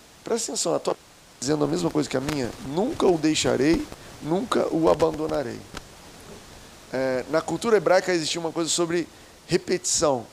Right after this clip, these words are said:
Quando queria reforçar, "Isso aqui é muito importante", repete. Pá, pá. Ele podia dizer só: "Nunca o deixarei", estaria na Bíblia, tá tudo certo. Mas olha o que ele diz: "Nunca o deixarei, nunca o abandonarei." Cara, essa é a promessa de Deus pra você.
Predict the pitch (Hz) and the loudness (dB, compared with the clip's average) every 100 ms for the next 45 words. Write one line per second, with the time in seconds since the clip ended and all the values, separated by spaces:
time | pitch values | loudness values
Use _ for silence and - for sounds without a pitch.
0 | - - - 156 180 139 165 185 170 151 | -20 -20 -6 -4 -4 -6 0 2 4 2
1 | 180 156 - 165 151 185 175 208 202 156 | -4 -6 -4 -4 -4 -4 -2 -4 -6 -10
2 | 120 185 185 165 - 139 113 - - - | -6 -4 -2 -2 0 -2 -2 -6 -6 -10
3 | - - 202 202 - 175 - - - - | -10 -2 0 0 0 -4 -4 -8 -16 -16
4 | - - - - - - - - - - | -12 -10 -8 -10 -12 -16 -18 -20 -20 -20
5 | - - - - - - - 156 - 170 | -14 -10 -10 -10 -10 -10 -2 0 0 0
6 | 202 170 196 208 220 226 - 226 220 - | 0 2 4 4 2 2 2 6 6 6
7 | 226 185 175 160 156 175 170 175 214 269 | 6 4 4 2 2 4 2 2 0 0
8 | - 170 233 - 175 156 - 143 147 240 | -2 -4 -2 4 4 4 -2 -4 2 2
9 | - 220 180 151 131 170 175 165 156 151 | 2 0 -2 -2 -2 -2 2 2 4 2
10 | 135 131 151 175 302 - - - 147 185 | 0 0 0 0 -2 -14 -20 -12 -4 -4
11 | - - 165 156 151 147 143 139 123 107 | -4 -2 0 2 0 -2 -2 -4 -6 -8
12 | - - - - - - - - - - | -10 -14 -14 -12 -10 -10 -10 -12 -14 -12
13 | - - - 349 160 - 151 185 - - | -14 -10 -2 0 0 0 0 0 -2 -2
14 | - - 190 185 175 - - - - | -4 -4 -4 -4 -6 -6 -6 -6 -6